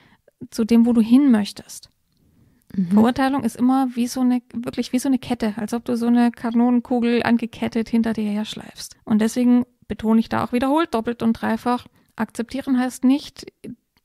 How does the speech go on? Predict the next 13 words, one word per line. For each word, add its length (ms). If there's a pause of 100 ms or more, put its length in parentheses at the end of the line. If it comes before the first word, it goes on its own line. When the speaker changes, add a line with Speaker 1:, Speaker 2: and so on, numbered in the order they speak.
(180)
Speaker 1:
Freifahrtschein, 800
„Och, 160
ich 80
hab's 160
akzeptiert, 560
ich 100
hab 100
ja 120
gesagt, 400
passt 200
schon.“ 180 (580)
Sondern 340
Ist-Zustand, 920